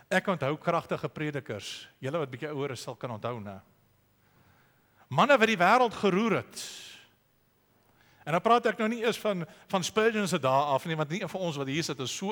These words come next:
oud nie. Ons praat van Willie Marais en ons praat van Cassie Carstens en ons praat van, daar's 'n hele lang reeks van manne.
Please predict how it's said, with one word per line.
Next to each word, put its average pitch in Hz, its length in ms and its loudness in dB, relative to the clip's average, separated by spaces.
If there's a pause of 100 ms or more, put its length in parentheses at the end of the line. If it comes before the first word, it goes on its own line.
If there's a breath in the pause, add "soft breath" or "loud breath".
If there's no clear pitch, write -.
oud 110 240 -12
nie. 98 120 -20 (1800 soft breath)
Ons 156 160 -12
praat 151 240 0
van 151 120 -6
Willie 139 220 -2
Marais 123 500 -2
en 110 140 -8
ons 107 140 -12
praat 131 200 -6
van 123 120 -12
Cassie 127 280 -8
Carstens 123 540 -6
en 113 100 -8
ons 104 120 -12
praat 131 280 -2
van, 110 220 -8 (300 loud breath)
daar's 135 240 -2
'n 123 120 -6
hele 143 280 -4
lang 131 280 -4
reeks 139 340 -6
van 127 140 -8
manne. 123 300 -4